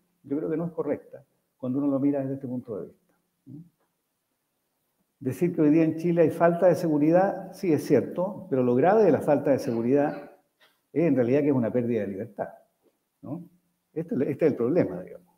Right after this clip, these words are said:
Para un moderno, y nosotros somos modernos en el sentido político de la expresión, y con esto concluyo la primera parte, libertad y seguridad van atadas, van de la mano, íntimamente vinculadas, cuando caen, caen juntas,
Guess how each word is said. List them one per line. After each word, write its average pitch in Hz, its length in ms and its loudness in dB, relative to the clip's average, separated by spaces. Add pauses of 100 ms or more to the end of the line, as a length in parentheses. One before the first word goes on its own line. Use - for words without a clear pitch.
(320)
Para 131 160 4
un 180 100 4
moderno, 160 680 4
y 110 60 -8
nosotros 113 360 -8
somos 120 240 -2
modernos 139 400 4
en 120 60 -2
el 104 40 -8
sentido 120 300 -4
político 131 380 -2
de 131 60 2
la 127 60 -2
expresión, 214 540 -6 (1300)
y 123 80 -12
con 117 140 -4
esto 135 180 -4
concluyo 127 360 -2
la 120 60 0
primera 135 280 0
parte, 170 340 -4
libertad 127 360 -4
y 147 60 -2
seguridad 131 380 -2
van 135 300 -2
atadas, 120 460 -2
van 120 120 -4
de 110 80 -4
la 104 120 -4
mano, 139 360 0
íntimamente 127 600 -4
vinculadas, 135 640 -8
cuando 107 280 -8
caen, 127 440 -6
caen 113 220 -10
juntas, - 440 -20